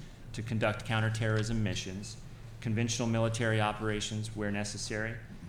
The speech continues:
special direct action missions, precision strikes on known terrorist targets, and building partner capacity.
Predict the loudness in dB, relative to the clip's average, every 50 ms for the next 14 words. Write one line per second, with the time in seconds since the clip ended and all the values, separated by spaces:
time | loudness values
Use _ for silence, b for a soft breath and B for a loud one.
0 | -12 -10 -8 -6 0 0 2 2 2 2 0 2 2 4 4 4 4 4 4 2
1 | 2 2 0 -2 -2 0 0 0 0 -2 -2 -4 -6 -8 -10 -12 -10 -10 -8 -4
2 | -4 -2 0 -2 -2 -2 -2 -2 -4 -2 0 0 2 2 0 -2 -4 -8 -8 -10
3 | -10 -12 -12 -12 -12 -8 -4 -2 0 0 0 0 0 -2 -2 -2 -2 -2 -2 -2
4 | -4 -4 -6 -6 -4 -4 -4 -4 -6 -6 -2 -2 -2 -2 -2 -4 -8 -10 -8 -6
5 | -4 -2 -2 -2 -2 -4 -4 -4 -4 -4 -4 -4 -6 -8 -8 -8 -6 -4 -4 -4
6 | -4 -6 -8 -10 -10